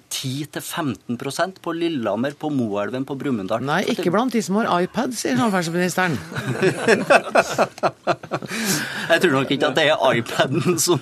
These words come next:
Speaker 1: da løser dette problemet, men vi er nødt til å velge i samferdselspolitikken, og vi velger miljø, vi velger da jernbane og kollektivtrafikk, få en sterk satsing på det, men la det skje på bekostning av de store motorveiene.
Speaker 2: Nå må få-,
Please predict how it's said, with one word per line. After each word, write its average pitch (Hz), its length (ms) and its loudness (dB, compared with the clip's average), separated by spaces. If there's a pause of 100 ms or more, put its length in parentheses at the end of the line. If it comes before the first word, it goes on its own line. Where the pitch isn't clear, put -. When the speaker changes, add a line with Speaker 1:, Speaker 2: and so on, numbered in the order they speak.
(120)
Speaker 1:
da 123 160 4
løser 127 360 2
dette 127 200 -2
problemet, 113 380 -2 (220)
men 147 200 0
vi 131 100 2
er 127 80 2
nødt 113 160 -2
til 127 120 -2
å 107 100 -4
velge 113 400 0 (200)
i 113 180 -6 (260)
samferdselspolitikken, 101 960 -6 (220)
og 113 200 -4
vi 110 260 -4
velger 113 420 -4
miljø, 113 360 -2
vi 107 180 -6
velger 107 680 -6
da 101 140 0 (180)
jernbane 117 720 -4
og - 60 -12
kollektivtrafikk, 104 760 -6
få - 160 -6
en 113 80 -8
sterk - 400 -4
satsing 110 340 -8
på 123 140 -8
det, 143 80 -2 (200)
men 101 180 -6
la 104 100 -2
det 98 280 -4
skje 110 200 -6
på 104 100 -8
bekostning 107 640 -10 (220)
av 90 340 -6
de 101 180 -10
store 95 440 -10
motorveiene. 90 580 -12
Speaker 2:
Nå 165 200 2
må 143 200 2
få-, 135 160 0